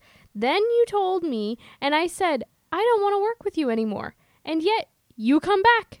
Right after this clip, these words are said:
every week at the same time. That's a difficulty for me.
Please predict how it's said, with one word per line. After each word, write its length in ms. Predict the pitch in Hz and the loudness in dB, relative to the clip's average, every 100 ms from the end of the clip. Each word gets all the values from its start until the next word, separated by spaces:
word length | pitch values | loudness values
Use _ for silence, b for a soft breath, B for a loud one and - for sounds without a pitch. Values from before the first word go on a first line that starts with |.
| - | -2
every 300 | 226 254 381 | 2 4 6
week 340 | 427 427 - _ | 6 4 -2 _
at 80 | - | -8
the 60 | 220 | -2
same 220 | 233 277 | 2 4
time. 400 | 359 440 403 226 - b b b | 4 4 4 0 -8 b b b
That's 180 | - 233 | -4 -2
a 140 | 233 - _ - | -4 -8 _ -2
difficulty 540 | 370 415 349 320 285 | 0 0 0 0 -2
for 160 | 277 254 | -2 -2
me. 240 | 240 254 | -4 -6